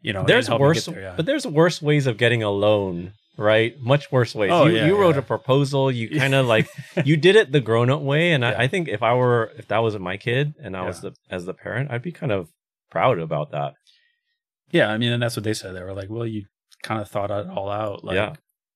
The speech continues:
Speaker 1: we're not super enthusiastic about this,
Speaker 2: Yeah.
Speaker 1: but it's your money, your life. Like, go for it," you
Speaker 2: Yeah.
Speaker 1: know?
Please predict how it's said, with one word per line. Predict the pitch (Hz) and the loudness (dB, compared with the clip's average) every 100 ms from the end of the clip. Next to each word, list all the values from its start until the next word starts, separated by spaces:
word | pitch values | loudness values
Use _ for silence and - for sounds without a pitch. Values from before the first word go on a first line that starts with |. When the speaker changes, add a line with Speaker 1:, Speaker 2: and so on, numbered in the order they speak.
| _ _ _ | _ _ _
Speaker 1:
we're | - | -12
not | 104 - | -12 -10
super | - 104 101 92 | -12 -10 -10 -10
enthusiastic | 87 87 101 90 90 - 139 | -12 -12 -12 -10 -12 -10 -10
about | 143 147 151 | -6 -6 -4
this, | 165 | -6
Speaker 2:
Yeah. | 175 165 | -6 -6
Speaker 1:
but | 117 101 | -6 -6
it's | 101 95 - - | -6 -10 -10 -10
your | 101 104 | -10 -8
money, | 104 107 110 | -6 -4 -4
your | 104 98 | -6 -6
life. | 104 104 | -6 -8
Like, | 101 - | -10 -12
go | 113 98 | -12 -10
for | - 95 | -10 -12
it," | 95 - | -12 -10
you | 95 | -8
Speaker 2:
Yeah. | 82 | -6
Speaker 1:
know? | 123 | -8